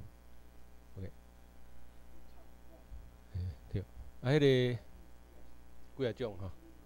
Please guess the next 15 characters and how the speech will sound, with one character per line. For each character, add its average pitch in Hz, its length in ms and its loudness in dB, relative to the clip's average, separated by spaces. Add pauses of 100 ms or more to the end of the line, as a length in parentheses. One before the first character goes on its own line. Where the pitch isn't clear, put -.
(680)
OK， 110 140 2 (240)
呃， 151 120 2 (600)
这 151 120 2
个 131 360 10 (240)
八 160 140 10
八 151 100 12
风 151 140 10
灾 143 300 10
之 143 200 2
前 101 240 0
哈， 98 220 0 (300)
我 113 100 2
就 139 80 6
想 113 220 4
说， 123 160 4